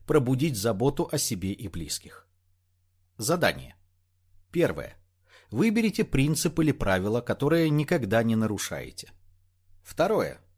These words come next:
Вспомните момент в жизни, когда это спасло ситуацию. Настало время рассказать историю.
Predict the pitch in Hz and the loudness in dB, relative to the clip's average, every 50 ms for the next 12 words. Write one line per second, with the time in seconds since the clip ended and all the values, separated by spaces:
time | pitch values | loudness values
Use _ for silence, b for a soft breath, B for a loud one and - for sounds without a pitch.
0 | _ _ _ - - - - - - 135 180 196 208 220 214 - 226 208 180 156 | _ _ _ -16 -14 -14 -10 -2 2 2 4 4 4 2 2 2 2 2 4 4
1 | 147 147 147 139 117 98 98 92 98 92 110 143 185 175 151 196 208 190 - 170 | 4 4 2 2 0 -2 -4 -6 -4 -2 0 2 2 2 2 2 2 2 2 0
2 | 123 110 101 120 123 - - 127 127 127 165 156 - - - 101 - - 101 104 | 2 4 4 4 4 4 2 0 2 2 0 -4 -2 0 0 0 0 0 -2 -2
3 | 95 - - 98 - - 101 90 78 69 - - - 62 60 - - _ _ _ | -2 -2 -4 -6 -6 -4 -4 -2 -2 -4 -6 -10 -12 -12 -16 -18 -20 _ _ _
4 | _ _ _ _ _ _ _ - _ _ _ _ _ - 107 113 110 - - 117 | _ _ _ _ _ _ _ -20 _ _ _ _ _ -4 -4 -2 -2 0 0 0
5 | 104 95 92 85 107 143 160 151 151 143 135 - - - 120 104 120 127 - - | 0 0 0 0 0 0 0 0 0 0 -2 -2 -2 -2 0 2 2 0 0 0
6 | 143 - - - 113 92 80 76 - - | -2 -2 0 0 0 0 -2 -6 -12 -16